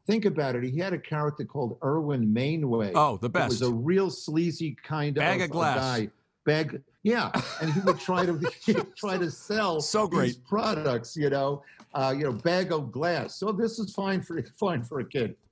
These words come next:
Speaker 1: you know, little, little chips of broken glass in it.
Speaker 2: Johnny Human Torch. The book, Alan, is Laugh Lines, My Life Helping Funny People Be Funnier. Forward by Billy Crystal.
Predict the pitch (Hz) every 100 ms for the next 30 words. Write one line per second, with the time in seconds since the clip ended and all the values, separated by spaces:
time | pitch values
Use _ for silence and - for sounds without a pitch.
0 | - - 143 135 139 156 156 160 131 123
1 | 185 - 127 - 139 - 120 107 120 117
2 | 110 98 - 196 233 226 202 202 190 -
3 | 165 120 - - _ _ _ - 170 135
4 | 294 269 - 170 175 147 131 147 143 165
5 | 240 302 277 175 156 127 110 98 117 127
6 | 147 151 185 196 175 170 175 156 135 160
7 | 170 165 143 151 151 160 156 104 143 139
8 | 151 139 117 95 85 - _ _ _ _
9 | _ _ _ _ 143 143 139 110 123 107
10 | 117 104 120 110 - 76